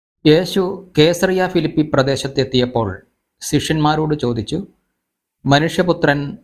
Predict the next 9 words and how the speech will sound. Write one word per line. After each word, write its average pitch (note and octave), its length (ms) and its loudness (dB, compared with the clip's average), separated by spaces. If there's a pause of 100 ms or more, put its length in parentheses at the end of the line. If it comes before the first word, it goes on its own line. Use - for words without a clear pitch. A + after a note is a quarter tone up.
(100)
ആരെന്നാണ് C#3+ 920 0
ജനങ്ങൾ C#3+ 560 0
പറയുന്നത്?" G2+ 460 -2 (840)
അവർ B2+ 160 2
പറഞ്ഞു, B2+ 360 0 (760)
"ചിലർ D3+ 360 2 (120)
സ്നാപക D3+ 580 0
യോഹന്നാൻ D3 640 -2
എന്നും, G#2+ 320 0